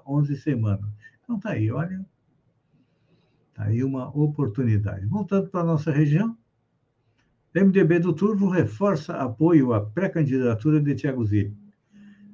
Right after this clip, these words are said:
Diante da avalanche de candidatos a deputado estadual que estão aterrissando na região, a pré-candidatura do empresário e ex-prefeito de Turvo, Thiago Zilli, à Assembleia Legislativa, ganhou um novo impulso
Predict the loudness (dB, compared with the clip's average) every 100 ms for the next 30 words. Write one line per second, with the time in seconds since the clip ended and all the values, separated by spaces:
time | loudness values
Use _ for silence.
0 | _ 0 2 2 2 4 4 4 2 2
1 | 2 2 2 2 2 2 0 0 -2 -2
2 | -4 -6 -6 -8 -6 -4 -4 -4 -6 -2
3 | 0 0 2 4 4 4 4 2 0 -4
4 | _ _ _ _ _ _ _ _ -6 -2
5 | 0 2 2 0 -6 _ _ 0 2 2
6 | 2 0 0 0 2 2 2 2 2 2
7 | 2 2 2 2 2 0 -2 -2 -2 -2
8 | -2 -2 0 0 0 0 -2 -2 2 2
9 | 2 -2 -2 0 2 2 0 -2 -4 -2
10 | 0 0 0 0 2 2 0 2 2 2
11 | -4